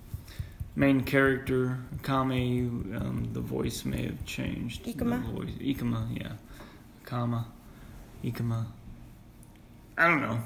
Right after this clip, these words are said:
Speaker 1: I'm not Japanese.
Speaker 2: Ikuma. Ikuma.
Speaker 1: <laughs> But anyway, yeah, it sounded like the voice actor may have changed.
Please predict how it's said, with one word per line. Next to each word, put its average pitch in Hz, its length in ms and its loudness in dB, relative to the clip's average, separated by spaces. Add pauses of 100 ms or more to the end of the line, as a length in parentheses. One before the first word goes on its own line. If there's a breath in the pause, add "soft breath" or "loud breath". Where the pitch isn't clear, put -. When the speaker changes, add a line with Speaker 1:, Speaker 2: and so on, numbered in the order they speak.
Speaker 1:
I'm 131 120 4
not 123 140 2
Japanese. 127 380 2
Speaker 2:
Ikuma. 226 200 2 (360)
Ikuma. 127 360 4
Speaker 1:
<laughs> - 40 -4
But 131 120 4 (680 loud breath)
anyway, 147 420 10
yeah, 135 200 8
it 131 100 4
sounded 143 260 4
like 131 160 0
the 127 100 2
voice 120 380 2
actor - 320 0
may - 180 0
have - 140 -4
changed. - 560 -2